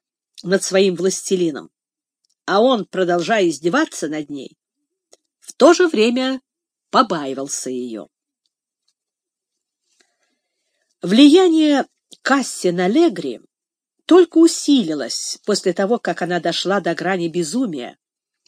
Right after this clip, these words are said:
что придало особо зловещий смысл всем ее словам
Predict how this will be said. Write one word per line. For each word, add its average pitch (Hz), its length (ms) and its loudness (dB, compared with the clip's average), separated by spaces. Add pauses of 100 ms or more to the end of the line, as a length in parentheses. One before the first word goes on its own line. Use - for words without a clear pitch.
(160)
что - 260 0
придало 294 440 2
особо 254 360 -2
зловещий 214 540 -4
смысл 247 640 -6 (540)
всем 185 300 -2
ее 165 140 -4
словам 170 560 -4